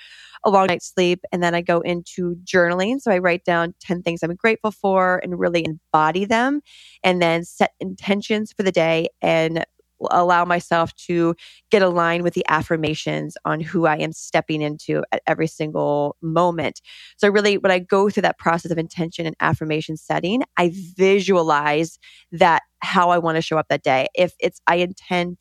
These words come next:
to, you know, be love, I really see myself going around with, like, my sun shining, and really make sure that that future me feels me coming to her, which sounds so cheesy, but you've got to, I embody that,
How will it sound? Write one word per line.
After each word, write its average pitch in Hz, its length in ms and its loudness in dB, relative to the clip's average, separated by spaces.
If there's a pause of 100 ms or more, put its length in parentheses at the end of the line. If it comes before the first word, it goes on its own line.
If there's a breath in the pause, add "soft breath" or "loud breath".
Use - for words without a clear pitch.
(120)
to, 175 400 -2 (400 loud breath)
you 196 100 -2
know, 180 160 2 (100)
be 202 280 0
love, 170 520 2 (220)
I 175 140 4
really 185 400 2
see 185 200 -8
myself 175 360 0 (100)
going 180 260 4
around 160 460 0
with, 165 200 -2
like, 156 200 2
my 170 160 2
sun 160 460 0
shining, 147 720 0
and 170 200 -6 (200)
really 196 320 0 (240 soft breath)
make 190 160 2
sure 196 580 0 (380 soft breath)
that 196 140 4
that - 200 0
future 202 340 0
me 175 260 -2
feels 202 840 0 (240)
me 190 220 2
coming 170 340 0
to 170 200 -2
her, 139 220 -2
which 80 180 -4
sounds 165 260 0
so 165 80 0
cheesy, 175 540 -2
but 156 180 0 (200 soft breath)
you've 185 120 -4
got 180 160 4
to, - 240 0
I 185 160 2
embody 170 840 0 (100)
that, 165 140 0